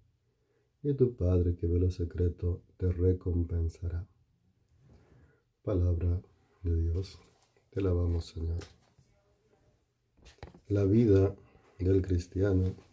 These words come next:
la vida del seguidor de Cristo Jesús,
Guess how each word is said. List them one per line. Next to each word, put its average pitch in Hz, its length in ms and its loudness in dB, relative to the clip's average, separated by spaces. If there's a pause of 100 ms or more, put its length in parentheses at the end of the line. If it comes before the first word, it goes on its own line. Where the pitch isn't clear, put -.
(680)
la 98 140 4
vida 107 220 6
del 107 160 6
seguidor 98 440 4
de 92 140 4
Cristo 90 400 -2
Jesús, 95 560 -2